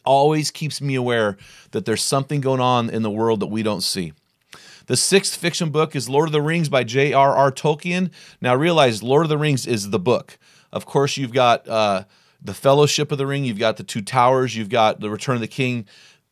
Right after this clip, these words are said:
Those were split up because people thought they wouldn't read all of them in one book. But this Lord of the Rings is actually one book that Tolkien wrote. It is, the, the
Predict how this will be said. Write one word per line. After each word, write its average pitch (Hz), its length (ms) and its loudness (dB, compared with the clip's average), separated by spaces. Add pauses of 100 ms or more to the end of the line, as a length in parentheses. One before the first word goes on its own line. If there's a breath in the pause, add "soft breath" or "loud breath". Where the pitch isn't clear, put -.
(160)
Those 151 320 2
were 139 120 -4
split 131 360 -2
up 139 260 4
because 117 280 -4
people 127 320 -4
thought 120 260 0
they 117 120 -2
wouldn't 110 320 -6
read 117 320 -4 (220)
all 123 200 2
of 113 100 0
them 120 160 -2
in 104 160 -4
one 113 260 -2
book. 101 300 -2
But 107 220 -6
this 123 220 -6
Lord 151 160 0
of 143 40 -2
the 135 80 2
Rings 127 300 -2
is 104 100 -2
actually 117 360 0
one 117 260 -4
book 117 300 -4 (100)
that - 160 -8
Tolkien 120 600 -8
wrote. 113 300 -4 (400 loud breath)
It 180 220 4
is, 151 540 0 (300 soft breath)
the, 127 140 2
the 117 260 0